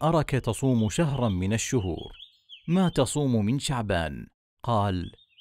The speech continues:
'ذلك شهر يغفل الناس عنه بين رجب ورمضان، وهو شهر ترفع فيه الأعمال إلى رب العالمين، فأحب أن يرفع عملي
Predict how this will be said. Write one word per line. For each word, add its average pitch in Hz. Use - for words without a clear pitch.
'ذلك 196
شهر 185
يغفل 113
الناس 98
عنه 147
بين 120
رجب 127
ورمضان، 98
وهو 107
شهر 120
ترفع 117
فيه 156
الأعمال 139
إلى 120
رب 131
العالمين، 117
فأحب 151
أن 135
يرفع 156
عملي 131